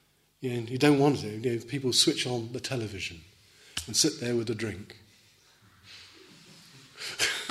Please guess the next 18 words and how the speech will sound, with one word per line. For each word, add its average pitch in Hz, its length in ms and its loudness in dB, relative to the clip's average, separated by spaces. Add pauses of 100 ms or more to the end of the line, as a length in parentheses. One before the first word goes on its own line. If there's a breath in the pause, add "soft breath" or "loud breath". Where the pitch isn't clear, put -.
(1500 loud breath)
Yeah. 117 240 -6 (420 soft breath)
Uh, - 140 -6 (120)
all 226 280 12
of 185 100 12
this 180 140 12
is 156 120 4
a 156 40 8
manifestation 143 680 4
of 131 80 0
the 131 60 -4
desire 131 440 2
not 127 280 0
to - 120 2
be. 107 440 0 (540 soft breath)
Uh, 131 240 0
and 143 140 2
of 139 100 -2
course, - 1080 8